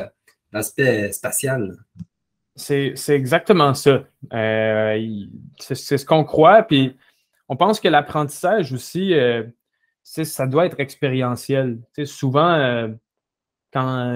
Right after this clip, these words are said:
Speaker 2: quand j'ai, j-, tu sais, on va à des trade shows, on donne des, des conférences, tu sais, je demande aux gens, « Qu'est-ce que vous avez retenu aujourd'hui de votre passage à la conférence ? » Ça, c'est avant qu'ils voient la mienne, évidemment. Euh, puis je leur demande, « Qu'est-ce que vous avez retenu ? » Puis,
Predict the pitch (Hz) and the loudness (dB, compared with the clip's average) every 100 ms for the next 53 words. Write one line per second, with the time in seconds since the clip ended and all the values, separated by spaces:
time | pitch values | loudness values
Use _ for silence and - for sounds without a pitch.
0 | 123 135 131 120 113 120 117 110 - - | -4 -4 -2 -4 -4 -4 -4 -8 -16 -20
1 | _ 127 120 131 131 127 127 120 - 151 | _ -4 2 2 2 -2 -4 -2 0 2
2 | 131 113 123 127 117 110 107 104 101 107 | 0 0 0 0 -2 -2 -4 -6 -8 -8
3 | 123 113 113 123 151 156 - _ _ _ | -8 -6 -2 0 0 -2 -8 _ _ _
4 | _ _ - - - - _ - 139 120 | _ _ -20 -20 -20 -20 _ -6 -4 2
5 | 120 135 127 123 139 139 - 143 127 127 | 2 4 2 2 0 0 -2 -4 -2 -2
6 | 127 123 117 127 147 143 123 117 117 143 | 0 0 0 2 2 2 0 -2 0 0
7 | 131 113 107 110 117 123 113 143 135 120 | 2 0 0 -4 -4 -2 -2 -4 -2 -4
8 | 110 120 117 127 160 - _ _ _ _ | -4 -4 -2 0 -2 -6 _ _ _ _
9 | _ _ _ _ _ _ _ _ _ _ | _ _ _ _ _ _ _ _ _ _
10 | _ _ - 143 139 127 131 160 131 117 | _ _ -8 -2 0 2 4 2 0 -4
11 | 117 117 110 110 123 151 107 104 98 107 | -4 -2 -2 -2 -2 -4 -6 -8 -6 -6
12 | 151 - _ 123 117 113 113 110 113 _ | -6 -8 _ -4 0 2 2 0 -4 _
13 | _ _ 135 135 139 160 165 135 143 147 | _ _ 0 2 4 4 2 2 0 2
14 | 135 123 139 170 190 156 123 113 117 | 0 0 0 2 2 0 -4 -4 -8